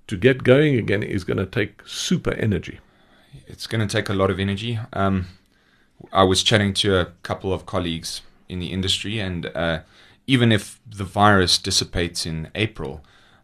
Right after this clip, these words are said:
Speaker 2: um, people have been hit so hard, they're not gonna have the disposable income to pick up and go out and do what they were doing. Um, this is so unprecedented. No one I've spoken to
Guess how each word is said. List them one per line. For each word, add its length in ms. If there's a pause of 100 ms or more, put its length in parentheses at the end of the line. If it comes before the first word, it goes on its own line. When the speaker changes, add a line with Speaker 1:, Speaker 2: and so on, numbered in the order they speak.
Speaker 2:
um, 400
people 280
have 100
been 140
hit 180
so 220
hard, 480 (260)
they're 140
not 160
gonna 160
have 160
the 60
disposable 580
income 340
to 220 (140)
pick 200
up 200
and 180
go 200
out 380
and 280 (400)
do 140
what 200
they 100
were 240
doing. 500
Um, 420 (380)
this 300
is 100
so 240
unprecedented. 840 (300)
No 320
one 220
I've 120
spoken 420
to 160